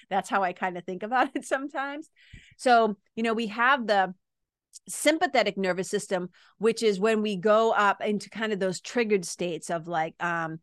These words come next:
trauma responses, right? Of fight or flight or freeze or flop or fawn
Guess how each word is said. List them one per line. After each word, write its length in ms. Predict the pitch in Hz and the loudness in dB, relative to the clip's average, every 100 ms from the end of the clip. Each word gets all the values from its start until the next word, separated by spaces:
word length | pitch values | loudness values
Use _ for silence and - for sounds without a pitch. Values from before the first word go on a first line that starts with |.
| _ _ - | _ _ -12
trauma 400 | - 226 233 208 | 2 4 6 4
responses, 760 | 175 - 180 165 160 - 160 156 | 2 -2 -2 -2 -2 -6 -8 -2
right? 300 | 165 175 - | 0 0 -2
Of 140 | 156 | -6
fight 420 | - - 220 214 - _ _ - | -4 2 4 2 -4 _ _ -4
or 160 | 170 | -4
flight 560 | - - 220 214 - - _ _ - | -4 0 4 4 0 -10 _ _ -2
or 160 | 175 | -2
freeze 640 | - - 240 226 214 208 - | -2 -2 0 0 -2 -4 -6
or 160 | 185 160 | -4 -4
flop 560 | - 214 220 208 208 _ - | -6 2 6 6 4 _ -8
or 200 | 170 156 | -8 -8
fawn 680 | - 226 220 214 208 208 | 2 6 8 6 4 2